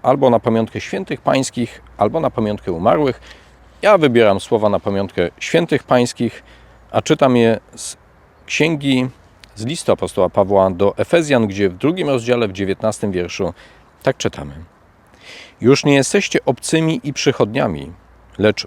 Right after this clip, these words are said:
współobywatelami świętych i domownikami Boga”.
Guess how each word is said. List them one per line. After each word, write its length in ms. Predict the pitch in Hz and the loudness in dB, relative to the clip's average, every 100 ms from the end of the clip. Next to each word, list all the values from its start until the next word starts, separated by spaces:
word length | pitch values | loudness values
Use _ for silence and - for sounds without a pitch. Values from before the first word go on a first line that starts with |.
| - | -12
współobywatelami 1080 | - - 180 214 - 135 113 104 110 104 92 | -10 2 2 2 0 2 2 2 0 -2 -4
świętych 560 | - 156 - 110 - - - - _ _ _ - | -4 -4 -2 -4 -6 -20 -20 -20 _ _ _ -8
i 100 | 120 | -2
domownikami 800 | 107 156 143 104 98 - 76 - | 2 4 2 0 -6 -8 -10 -10
Boga”. 320 | 73 - | -16 -16